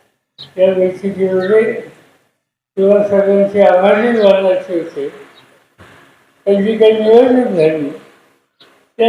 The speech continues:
निवडणुकीकडे तुम्ही उत्तम प्रकारचं लक्ष दिलं आणि पुरंदर तालुका हा मोठ्या मताची आघाडी द्यायला यशस्वी झाला. चांगलं काम त्या ठिकाणी केलं.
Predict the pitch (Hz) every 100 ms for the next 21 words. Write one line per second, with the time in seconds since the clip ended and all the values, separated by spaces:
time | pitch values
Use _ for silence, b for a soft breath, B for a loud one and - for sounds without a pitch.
0 | 226 196 208 208 208 208 214 208 202 196
1 | 196 190 190 196 - - 196 - 226 220
2 | - 185 180 185 185 190 165 160 160 160
3 | 139 135 131 - _ _ _ _ _ -
4 | - - - - _ - _ _ _ 175
5 | 185 175 196 196 233 233 214 214 208 175
6 | 165 156 147 147 - - _ _ _ _
7 | _ _ - _ _ 202 208 202 185 190
8 | 185 208 220 214 208 202 185 190 190 214
9 | 208 214 202 175 175 208 208 214 208 190
10 | 180 208 214 - - - 190 - 170 143
11 | 117 120 - - _ - - - - -
12 | - - - - - - - 180 190 208
13 | 208 202 202 202 202 196 196 202 196 196
14 | 202 196